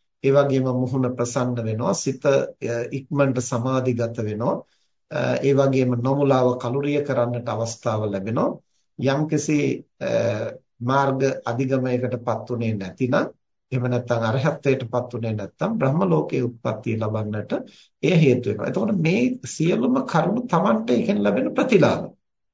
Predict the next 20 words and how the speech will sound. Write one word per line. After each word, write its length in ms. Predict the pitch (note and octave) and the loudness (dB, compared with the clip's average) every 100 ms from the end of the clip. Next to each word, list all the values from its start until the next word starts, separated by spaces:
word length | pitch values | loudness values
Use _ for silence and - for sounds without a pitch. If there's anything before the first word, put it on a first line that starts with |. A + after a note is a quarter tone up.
| _ _ _ _ _ _ _ _ _ _ _ _ _ - | _ _ _ _ _ _ _ _ _ _ _ _ _ 2
එතකොට 280 | G3 G#3+ | 4 4
දැන් 160 | G#3+ F#3 C3+ | 4 2 2
මේවා 400 | D3 F#3+ G#3+ G3+ - | 2 2 2 0 -2
අහනකොට, 720 | B2 E3+ A3 C4+ - C#3+ - A#2+ F4 - _ _ _ - | -4 -2 0 -2 0 -2 0 0 0 -4 _ _ _ -8
මේවා 320 | B2 D#3+ F3 C3+ | -2 0 0 0
දැනගන්නකොට 840 | A2 C3+ G3 C#4 C3+ G#3 C#3 B2 G3 | -2 -2 0 0 0 0 0 -2 -2
අපි 180 | - F3+ | -2 -4
ගොඩාක් 480 | A#2 C3+ F3+ A#3 A#3 | -2 0 2 0 -2
දෙනෙකුට 440 | A#3 G3+ G3 A3+ C4 | -4 -4 -4 -6 -2
මූලික 480 | G3 E3 A3 B3+ - | -2 -2 -2 -4 -4
වශයෙන් 460 | - - - A3 - | -4 -4 -4 -4 -4
ඇති 280 | A2+ - G3 | -4 0 2
වෙන්නේ 420 | F3 D#3 C3+ C4+ - - - _ - | 2 0 0 -2 -4 -10 -20 _ -4
අර 140 | D#3+ G#3 - C3 - - _ _ _ _ - | 0 2 2 0 -2 -8 _ _ _ _ -2
Tamante 480 | D3+ F3 B3 B3+ C4 | 2 2 0 0 -2
මේකෙන් 460 | A3+ G3+ G3 A3+ A3+ | 0 -2 -2 -4 -4
ප්‍රතිලාභ 480 | - E3+ F3 E3 D#3+ | -2 -2 2 2 2
ටිකක් 360 | D#3 D3+ D3 - | 0 -2 -4 -2
ලැබීමේ 640 | A#2+ B2 C3 C3+ C#3 C#4 A#3+ | 0 0 0 0 -2 -2 0
හැඟීම. 460 | G3 F3 C#3+ G#2+ | 4 6 6 4